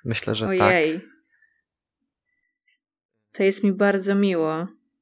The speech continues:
Speaker 1: Więc następnym razem będziemy mieli trudne zadanie ten poziom utrzymać. Y, a następnym razem będziemy rozmawiać o, również latach dwudziestych, ale tym razem o kinie amerykańskim.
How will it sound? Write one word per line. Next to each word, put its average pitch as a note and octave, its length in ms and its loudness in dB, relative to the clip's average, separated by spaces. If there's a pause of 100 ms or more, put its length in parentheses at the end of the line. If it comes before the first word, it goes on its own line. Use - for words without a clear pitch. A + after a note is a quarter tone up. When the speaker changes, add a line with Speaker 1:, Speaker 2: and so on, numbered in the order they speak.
(300)
Speaker 1:
Więc - 340 -6
następnym A#2 460 -2
razem A2+ 320 -2
będziemy A2+ 380 -2
mieli A2 240 -2
trudne A2+ 320 -6
zadanie G#2+ 420 -2
ten G#2+ 160 -4
poziom A2 360 -2
utrzymać. - 680 0 (560)
Y, G#2+ 280 -2
a B2+ 100 0
następnym F3 540 0
razem D#3 340 2
będziemy D3+ 380 2
rozmawiać C3+ 760 0 (160)
o, A#2 760 2
również A#2 360 0
latach B2 280 0
dwudziestych, C3 580 -2
ale D3+ 140 2
tym D3 160 -2
razem D3 320 2
o C#3 60 -4
kinie C#3 300 -4
amerykańskim. A#2+ 1000 -2